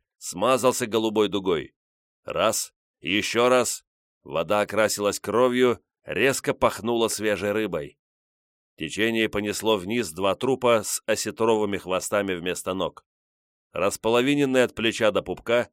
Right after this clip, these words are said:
как раз промеж налитых грудей. Третья тварь злобно ощерилась, сверкнула зелеными глазищами, насылая морок, и Ренард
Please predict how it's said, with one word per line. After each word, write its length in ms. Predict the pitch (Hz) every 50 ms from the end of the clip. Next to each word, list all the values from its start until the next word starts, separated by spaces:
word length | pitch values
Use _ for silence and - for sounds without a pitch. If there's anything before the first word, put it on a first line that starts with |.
| _ _ _ _ _ _
как 220 | - 98 98 -
раз 220 | 110 120 123 107 -
промеж 460 | - 104 101 101 107 110 101 - -
налитых 500 | 101 98 98 101 98 98 107 101 85 73
грудей. 560 | 78 92 104 104 95 95 87 78 65 64 _ _ _ _ _ _ _ _ _ _ _ _ _ _ _ _ _ _ _ _ _
Третья 400 | - 71 85 98 104 101 104 107
тварь 300 | - 95 107 110 110 101
злобно 460 | 82 78 98 104 104 92 95 101 98
ощерилась, 720 | 98 95 - - 113 113 113 117 120 120 120 104 - - -
сверкнула 800 | - - - - 76 85 85 - - 95 107 110 117 117 113 110
зелеными 640 | 98 82 92 107 104 113 117 117 113 113 107 107 98
глазищами, 720 | 87 95 98 98 87 98 123 123 - - - 117 117 117
насылая 520 | 110 107 107 - - 110 104 104 104 98 95
морок, 580 | 95 95 107 113 120 120 120 113 - - - _ _ _ _ _ _ -
и 120 | - 98
Ренард 560 | 101 107 107 117 127 135 131 127 - - -